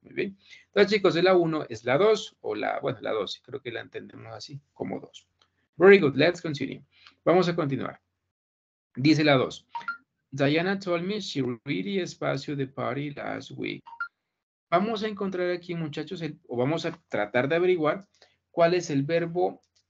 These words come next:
cuál es el verbo disfrutar, pero en pasado, ¿ok? Entonces, el verbo disfrutar es enjoy, pero en pasado, ¿cómo es o cómo queda ese verbo en pasado? ¿Que alguien sabe?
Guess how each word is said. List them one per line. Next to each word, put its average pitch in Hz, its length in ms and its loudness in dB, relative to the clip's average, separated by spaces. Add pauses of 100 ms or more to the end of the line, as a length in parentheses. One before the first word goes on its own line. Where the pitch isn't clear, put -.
(140)
cuál 147 220 -2
es - 180 -8
el 131 140 -6
verbo 156 520 -4
disfrutar, 165 960 -6
pero 135 240 4
en 117 140 -4
pasado, 143 560 -2 (200)
¿ok? - 140 -8 (800)
Entonces, 190 320 2
el 131 140 -4
verbo 143 220 0
disfrutar 196 320 -4
es 170 100 -4
enjoy, 135 420 -2 (640)
pero 180 240 2
en 180 140 -6
pasado, 151 560 -2 (420)
¿cómo 147 600 -2 (160)
es 135 400 -2
o 123 120 -4
cómo 143 360 -6
queda 135 260 0
ese 135 200 -6
verbo 117 580 -6
en 120 120 -8
pasado? 175 320 -4
¿Que 139 60 -6
alguien 151 240 -8
sabe? 175 320 -6